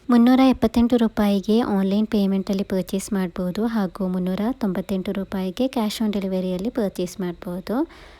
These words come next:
So ನೆಕ್ಸ್ಟ್ ಡ್ರೆಸ್ ಹೇಗೆ ಬಂದಿದೆ ಅಂತ ನೋಡೋಣ. So ನೆಕ್ಸ್ಟ್ ಡ್ರೆಸ್ ಅಂತೂ ಗೈಸ್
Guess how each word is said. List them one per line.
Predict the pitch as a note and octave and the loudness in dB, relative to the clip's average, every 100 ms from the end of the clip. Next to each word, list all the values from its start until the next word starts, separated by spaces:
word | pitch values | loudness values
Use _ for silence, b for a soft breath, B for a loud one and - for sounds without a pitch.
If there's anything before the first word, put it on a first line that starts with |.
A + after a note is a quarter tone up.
| B B - | B B -2
So | A3 A3 | 0 2
ನೆಕ್ಸ್ಟ್ | G#3+ - - A#3 | -2 -6 -8 -4
ಡ್ರೆಸ್ | A3+ G#3+ | -4 -2
ಹೇಗೆ | A#3 G#3 G#3+ | -2 -2 -2
ಬಂದಿದೆ | G#3 G3 F#3 F#3+ | -2 -4 -4 -4
ಅಂತ | F#3 A3+ | -4 -2
ನೋಡೋಣ. | A3+ F#3+ F3 F3 F3+ A3+ C#4 B B - | -2 -2 -2 -4 -2 -2 -4 B B -6
So | A3 G#3 | -2 0
ನೆಕ್ಸ್ಟ್ | G3 - - | -2 -6 -6
ಡ್ರೆಸ್ | A3 G#3 - | -2 -4 -2
ಅಂತೂ | G3+ G3 | -4 -2
ಗೈಸ್ | G3 F#3+ | -2 -4